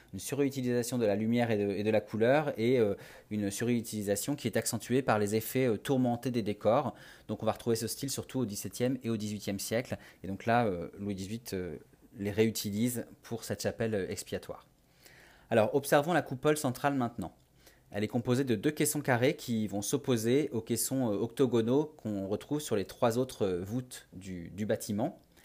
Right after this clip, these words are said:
Euh, donc c'est vraiment ce, ce jeu de, d'asymétrie quelque part. Si on observe le dallage de marbre rouge, rose, vert et blanc, euh, qui est, euh, au sol, on s'aperçoit que les dessins rappellent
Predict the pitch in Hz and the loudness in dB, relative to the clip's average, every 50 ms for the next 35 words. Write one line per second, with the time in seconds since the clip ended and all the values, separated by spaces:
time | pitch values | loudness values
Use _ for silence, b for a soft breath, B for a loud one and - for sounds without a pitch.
0 | B B B B B B B B B B B 98 95 92 95 - - 95 92 98 | B B B B B B B B B B B -6 -6 -6 -6 -6 -6 -4 -2 -2
1 | 98 107 113 107 - - 92 90 - - 92 101 107 95 90 85 85 92 92 - | 0 0 -2 -2 -2 -4 -6 -4 -4 -6 -4 -4 -2 -2 -2 -4 -4 -4 -6 -4
2 | - 98 90 82 - - - - - - - - - 123 170 - - B B B | -4 -4 -6 -6 -8 -10 -12 -12 -12 -10 -10 -8 -6 -8 -8 -8 -12 B B B
3 | B B B B B B B - - - 147 143 143 143 135 - - 156 147 139 | B B B B B B B -6 -4 0 2 2 2 2 2 2 2 2 4 4
4 | 131 117 113 127 131 139 135 120 123 120 123 123 117 123 120 117 110 - 135 143 | 4 6 6 8 8 8 6 6 2 2 4 4 6 6 6 4 4 2 2 0
5 | 143 135 120 113 90 95 98 123 127 131 123 104 110 127 127 127 131 127 117 123 | 0 2 0 -2 -2 -2 0 2 2 2 2 2 4 4 4 4 4 2 4 4
6 | 127 127 127 131 120 87 104 104 98 95 92 92 92 - - - 104 95 - - | 4 4 4 4 0 -2 -2 -2 -2 -2 -4 -6 -6 -8 -8 -6 -6 -6 -6 -6
7 | 95 90 87 82 - 95 98 - - - 139 151 170 165 - 113 - - 107 117 | -6 -6 -6 -6 -6 -6 -6 -4 0 2 4 4 4 4 2 -2 -2 -2 0 0
8 | 113 - - 147 - 127 110 104 107 110 - - 135 127 120 110 - 127 127 123 | 0 0 0 0 2 2 2 2 2 0 0 0 0 2 0 2 4 6 6 6
9 | 117 | 6